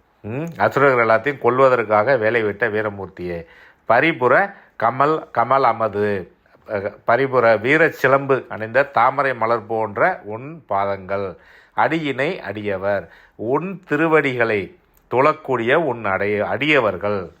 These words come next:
நம்மளை மாதிரி முருகனை கும்பிடுற அடியவர்கள், உளமதில் உற, உள்ளத்தில் பொருந்த, அவங்க உள்ளத்துல இருக்கிற மாதிரி,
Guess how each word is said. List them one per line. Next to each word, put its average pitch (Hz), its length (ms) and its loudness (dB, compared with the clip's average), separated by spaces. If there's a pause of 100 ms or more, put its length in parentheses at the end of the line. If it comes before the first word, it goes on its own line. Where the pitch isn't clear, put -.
(280)
நம்மளை 123 520 0
மாதிரி 117 440 0 (200)
முருகனை 139 400 4
கும்பிடுற 113 420 -4
அடியவர்கள், 95 880 0 (420)
உளமதில் 151 600 2
உற, 110 420 2
உள்ளத்தில் 147 500 -2
பொருந்த, 117 280 -6
அவங்க 110 400 -6
உள்ளத்துல 147 260 -2
இருக்கிற 113 440 -4
மாதிரி, 92 600 -8